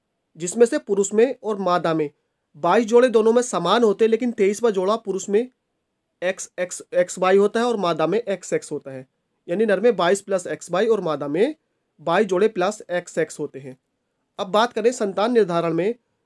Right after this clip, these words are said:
जो भाग लेते हैं पुरुष के बाईस प्लस तेईसवाँ जो गुणसूत्र होता है वो एक्स होता है, और बाईस प्लस वाई इस प्रकार करके,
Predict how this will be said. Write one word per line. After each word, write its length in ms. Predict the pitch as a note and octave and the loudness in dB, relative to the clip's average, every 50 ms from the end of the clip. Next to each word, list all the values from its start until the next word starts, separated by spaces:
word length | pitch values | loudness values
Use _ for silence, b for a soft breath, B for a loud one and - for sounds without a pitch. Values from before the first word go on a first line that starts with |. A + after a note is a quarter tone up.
| _ - | _ -8
जो 140 | F3 A3+ A3 | -6 -6 -4
भाग 320 | F3 D#3+ E3 F3+ G#3 B3 | -2 -2 0 2 2 4
लेते 260 | B3 A3+ G#3 - G3+ | 4 2 2 2 0
हैं 100 | G#3 B3 | -4 -4
पुरुष 300 | - - G#3 G#3+ G#3 - | -4 -6 -6 -6 -6 -4
के 120 | - B3 B3 | -2 -2 -2
बाईस 520 | F#3+ E3 E3 D#3+ E3 G3 B3 B3+ - - _ _ _ _ _ _ _ _ _ _ _ _ _ | 0 0 0 0 2 0 0 -4 -8 -14 _ _ _ _ _ _ _ _ _ _ _ _ _
प्लस 280 | G3+ G#3 B3 B3+ B3+ - - | -2 -2 -2 -2 -2 -4 -4
तेईसवाँ 360 | G3 G3 G3+ - G3+ A3+ A3+ | -4 -4 -4 -2 0 0 0
जो 100 | G#3 A#3 | 0 0
गुणसूत्र 380 | G#3 A3+ G#3+ - A3+ G#3+ - | -2 -2 -2 -4 -6 -4 -2
होता 180 | A3 G#3+ A3 A3+ | -2 0 0 0
है 60 | A#3 | 2
वो 140 | A3+ A3+ - F3 | 2 2 2 0
एक्स 200 | D#3+ - - - | -2 -4 -6 -8
होता 180 | F#3 F3+ G#3 | -6 -4 -4
है, 200 | G3+ A3 C4 - _ _ _ _ _ _ _ _ _ _ _ _ _ _ _ _ _ _ _ _ - | -4 -4 -6 -8 _ _ _ _ _ _ _ _ _ _ _ _ _ _ _ _ _ _ _ _ -4
और 140 | F#3 F#3+ F3+ | -2 -2 0
बाईस 340 | D#3+ F#3 F#3 G3+ B3+ B3+ | 2 4 4 4 4 2
प्लस 380 | - - A3 A3 A#3 A#3 - - - | -2 -4 -2 -2 -2 -2 -6 -12 -12
वाई 280 | - D#3 D#3+ E3+ G3+ | -6 -2 0 2 2
इस 200 | A#3+ G#3 G3+ - | 0 0 -4 -8
प्रकार 360 | - - F3+ E3+ - F#3 F#3+ G3 | -10 -10 -8 -4 -2 -2 0 0
करके, 320 | A3 G#3+ G#3 - B3 | -2 -4 -2 -2 -4